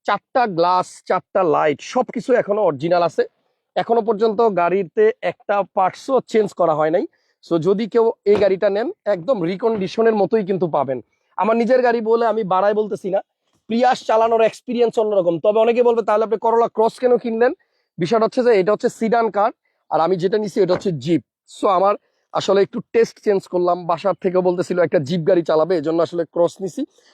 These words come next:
But আপনি জেনে অবাক হবেন যে করোলা ক্রসের, আহ, ইঞ্জিন এবং প্রিয়াসের ইঞ্জিন কিন্তু almost সেম এবং গাড়িটা কিন্তু আমার নামেই আছে। আমি একটু দেখাই দিচ্ছি। আহ, আর গাড়িতে কিন্তু স্মার্ট কার্ডও বোধহয় হয়ে গেছে, আমার কাছে মেসেজ আসছিল। So এটা আমার নামেই আছে, আমি একটু দেখাই দিই। এই যে দেখেন, এখানে আপনার আমার নাম দেওয়া আছে, মাকসুদুল হাসান, দেখছেন?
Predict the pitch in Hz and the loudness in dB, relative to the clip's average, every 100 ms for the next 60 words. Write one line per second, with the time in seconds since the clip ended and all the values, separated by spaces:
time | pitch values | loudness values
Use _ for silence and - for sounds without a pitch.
0 | - 127 - 196 247 233 160 233 247 247 | -6 -4 -2 -4 -4 -6 0 2 4 2
1 | 220 208 196 190 226 247 233 226 226 240 | 0 -2 -2 0 0 2 0 0 0 2
2 | 254 247 - _ _ - 185 233 233 262 | 0 0 -6 _ _ -4 -2 0 0 0
3 | 233 214 214 220 214 220 202 202 208 185 | 0 0 -4 -2 -2 -2 -2 -2 0 0
4 | 170 160 - 143 165 185 180 202 202 202 | 0 -2 -2 -2 0 0 0 0 0 0
5 | 165 170 175 180 170 - 214 - 139 - | 0 2 2 2 0 0 -6 -6 -8 -6
6 | 143 127 139 147 - - _ _ _ _ | -6 -2 -4 -6 -12 -16 _ _ _ _
7 | - 131 127 131 143 151 156 165 170 175 | -4 0 0 0 0 0 0 0 -6 -6
8 | 190 - 170 165 - 185 175 170 160 147 | -8 -6 -4 -4 -2 -2 0 0 0 0
9 | 170 156 151 143 139 135 127 156 151 - | 0 -2 -4 -6 -8 -8 -10 -8 -10 -10
10 | 160 180 - _ _ _ - 151 156 170 | -8 -10 -12 _ _ _ -2 0 2 0
11 | 165 165 170 185 190 - - 160 147 143 | 0 0 0 0 0 0 -2 -2 -4 -2
12 | 135 147 160 - 190 185 151 131 131 120 | -2 -2 -2 -2 -4 0 0 0 0 -2
13 | 139 139 131 208 202 127 131 131 127 123 | -2 -2 0 -2 0 0 0 0 0 0
14 | 117 - 135 156 - 160 160 131 123 123 | 0 -2 -4 -4 -4 -4 -2 0 -2 -6
15 | 117 143 - | -8 -6 -6